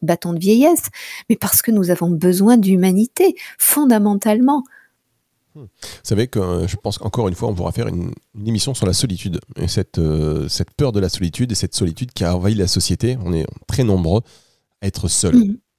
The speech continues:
Speaker 2: C'est vrai, hein ?
Speaker 1: Absolument, absolument.
Speaker 2: Ouais.
Speaker 1: Et on met la sexualité au mauvais rang. C'est-à-dire que c'est pas la solitude, quid de ma sexualité ? La sexualité est un élan pour témoigner de, de ma joie de me mettre en lien avec les autres.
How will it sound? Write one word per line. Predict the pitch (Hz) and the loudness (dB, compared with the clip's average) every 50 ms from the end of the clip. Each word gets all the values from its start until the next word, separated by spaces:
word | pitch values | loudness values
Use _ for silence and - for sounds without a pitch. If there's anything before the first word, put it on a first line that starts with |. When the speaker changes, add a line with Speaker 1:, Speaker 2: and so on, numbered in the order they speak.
| _ - | _ -14
Speaker 2:
C'est | - | -10
vrai, | 87 95 131 | -6 -4 -4
hein ? | 117 - 110 - | -4 -4 -4 -4
Speaker 1:
Absolument, | 220 - - - 254 254 - 208 202 220 233 - _ _ | -4 0 2 2 2 2 2 -2 -6 -6 -8 -10 _ _
absolument. | - 220 220 - - 285 277 285 247 214 226 | 0 2 2 2 2 4 6 6 6 6 4
Speaker 2:
Ouais. | - - - - - - - 226 | 2 -2 -8 -12 -2 2 4 6
Speaker 1:
Et | |
on | 226 226 | 6 6
met | 233 240 294 | 6 6 6
la | 294 277 | 6 4
sexualité | 269 - 247 240 - - 233 214 220 214 - 330 339 381 370 - - - - - - | 4 2 0 0 2 2 2 2 0 2 4 6 6 6 6 2 -4 -18 -18 -2 2
au | 233 240 | 4 6
mauvais | 233 233 247 285 294 294 285 277 277 277 277 277 | 8 8 8 8 6 6 6 6 6 6 6 4
rang. | 240 - - 233 247 254 240 - - - - - - | 2 2 4 4 4 4 4 0 -6 -18 -20 -20 -12
C'est-à-dire | - - 214 202 - 220 202 220 233 247 240 | -4 -2 -2 0 2 0 2 4 2 2 2
que | - - | 2 0
c'est | 208 - - 220 | 2 2 2 2
pas | 214 - - 262 269 277 262 254 - - - - _ | 2 2 4 4 4 4 2 0 -4 -10 -20 -6 _
la | 202 220 247 254 | 2 4 4 4
solitude, | 254 - 269 233 247 240 - - - 269 254 202 202 196 | 4 2 2 4 2 2 2 2 4 4 4 4 2 0
quid | - - 240 208 | 2 2 2 2
de | 214 214 | 2 2
ma | 196 196 190 | 2 2 2
sexualité ? | - - 190 - - - 196 190 196 196 - - 285 320 359 359 359 - - - - - | 0 0 -2 -4 0 0 2 2 0 0 2 4 6 6 6 4 2 -6 -16 -18 -4 0
La | 208 233 | 2 2
sexualité | 240 - 262 254 - - 254 240 240 233 - 302 311 294 | 2 2 0 -2 0 2 4 4 4 4 4 4 4 4
est | 247 - - - | 4 4 2 4
un | 226 220 214 214 214 | 4 6 6 6 6
élan | 233 240 233 233 240 254 294 370 370 370 - - - - - _ | 6 6 6 6 6 6 4 4 0 -2 -8 -16 -20 -20 -12 _
pour | - - - - | -6 -6 -6 0
témoigner | - - 330 302 269 254 247 247 240 254 294 320 294 | 2 4 4 6 6 6 6 6 6 6 6 6 6
de, | 226 214 208 - | 6 4 4 2
de | - 185 208 | 2 2 2
ma | 202 196 196 | 4 4 4
joie | 196 190 214 240 247 240 | 2 2 2 2 2 4
de | 196 196 190 190 | 2 2 2 2
me | 185 | 4
mettre | 180 196 196 185 - - - | 4 2 2 0 -2 -4 -4
en | 185 | -2
lien | 185 180 185 185 180 | 0 2 2 2 2
avec | 175 185 170 170 - | 2 0 -2 -2 0
les | - 175 175 196 | 0 2 4 4
autres. | 233 302 349 349 - | 6 4 4 2 -2